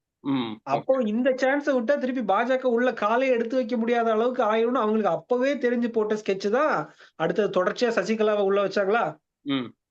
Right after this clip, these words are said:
Speaker 2: சசிகலா வந்துருவாங்கன்னு எல்லாரும் இருக்கிற மீடியால இருக்கக்கூடிய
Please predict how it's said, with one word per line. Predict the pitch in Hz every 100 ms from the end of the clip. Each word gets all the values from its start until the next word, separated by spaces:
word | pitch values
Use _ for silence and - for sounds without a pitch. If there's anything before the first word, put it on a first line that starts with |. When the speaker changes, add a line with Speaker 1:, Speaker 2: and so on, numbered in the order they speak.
| _
Speaker 2:
சசிகலா | 202 269 254 254
வந்துருவாங்கன்னு | 226 226 254 247 262 269
எல்லாரும் | 196 247 269 262 190 156
இருக்கிற | 180 240 247 226
மீடியால | 190 240 240 240 233
இருக்கக்கூடிய | 214 214 202